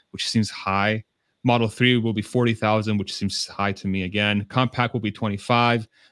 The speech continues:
Then they have a neighborhood E V for fifteen thousand and a seven thousand micromobility E V, which would be the ones that Ark thinks they'll target towards those markets. Um,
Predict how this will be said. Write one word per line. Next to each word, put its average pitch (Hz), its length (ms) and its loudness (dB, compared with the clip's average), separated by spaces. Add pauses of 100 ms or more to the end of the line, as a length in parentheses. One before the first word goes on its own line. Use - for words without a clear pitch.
Then 117 100 4
they 110 60 4
have 107 160 0
a 104 40 -2
neighborhood 131 420 2
E 120 40 0
V 113 180 0
for 107 180 -4
fifteen 143 440 -2
thousand 139 540 0
and 104 100 -2
a 98 100 -2
seven 135 720 0
thousand 104 480 0
micromobility 107 880 0
E 92 280 -2
V, 90 380 -6 (400)
which - 300 0
would 110 220 -2
be 107 140 2
the 101 100 2
ones 104 280 2
that 101 180 -2
Ark 117 200 2
thinks 107 360 -2
they'll 98 160 -4
target 104 500 -2
towards 98 420 -4
those 92 380 -4
markets. - 680 -6 (580)
Um, 117 360 4